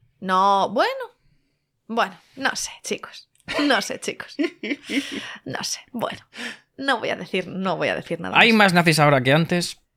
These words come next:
Speaker 3: Es probable que sí.
Speaker 1: Hombre, más que en mil novecientos treinta y ocho, por ejemplo, igual hay menos.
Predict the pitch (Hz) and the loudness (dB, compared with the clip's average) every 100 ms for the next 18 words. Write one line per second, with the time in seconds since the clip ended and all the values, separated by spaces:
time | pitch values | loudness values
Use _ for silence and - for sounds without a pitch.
0 | - 120 - 90 107 120 - - - _ | -2 -2 0 -2 0 -2 -4 -6 -14 _
1 | _ _ _ 240 240 208 180 202 214 - | _ _ _ 0 4 4 2 0 -2 0
2 | 247 240 240 220 220 226 220 220 208 - | 0 0 0 0 0 -2 0 0 0 -2
3 | 208 202 196 196 208 - 185 185 208 214 | -4 -2 0 0 0 -2 -2 -2 -2 -2
4 | 220 208 - - - - 208 202 220 226 | 2 2 0 -6 -12 -8 -2 2 4 4
5 | 220 185 196 226 226 | 0 -2 -2 -4 -4